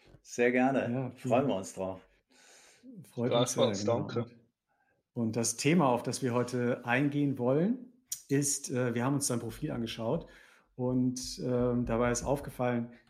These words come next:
Speaker 2: du hast, äh, so eine geballte Menge an, an Stärken, die einfach sehr viel Geschwindigkeit in, in, äh, das Tagesgeschäft, ins Team bringen. Äh, das ist zum einen, äh, die Stärke Strategie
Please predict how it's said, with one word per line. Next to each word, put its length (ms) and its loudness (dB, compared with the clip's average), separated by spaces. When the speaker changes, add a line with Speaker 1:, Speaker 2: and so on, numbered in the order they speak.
Speaker 2:
du 160 -6
hast, 420 -4
äh, 260 -2
so 140 -2
eine 320 0
geballte 600 0
Menge 500 2
an, 520 -2
an 200 -4
Stärken, 680 -2
die 640 -2
einfach 360 -2
sehr 260 0
viel 240 -2
Geschwindigkeit 1000 -2
in, 480 -4
in, 380 -4
äh, 280 -6
das 300 -6
Tagesgeschäft, 720 -2
ins 160 -8
Team 320 -2
bringen. 580 0
Äh, 60 -10
das 420 0
ist 160 -6
zum 160 -2
einen, 600 2
äh, 220 0
die 100 -2
Stärke 380 0
Strategie 920 -4